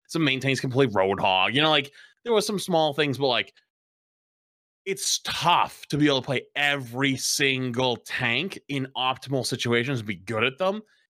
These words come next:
And because of that, uh, that's where the frustration, at least for me, is. It's like, it's really tough to be setting your team up to win a lot of times. And then you're, like,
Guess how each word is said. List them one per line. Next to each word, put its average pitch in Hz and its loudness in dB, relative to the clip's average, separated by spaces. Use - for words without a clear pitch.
And 147 -8
because 214 0
of 156 2
that, 104 2
uh, 107 -2
that's 147 0
where 143 4
the 117 -2
frustration, 113 -2
at 107 -2
least 107 -2
for 92 -6
me, 113 2
is. 90 0
It's 107 -4
like, 92 0
it's 151 -10
really 185 2
tough 185 2
to 165 -2
be 139 -2
setting 156 0
your 135 0
team 147 -2
up 147 -4
to 139 -6
win 120 2
a 135 2
lot 151 2
of 165 0
times. 196 -2
And 160 -4
then 139 2
you're, 170 6
like, 165 2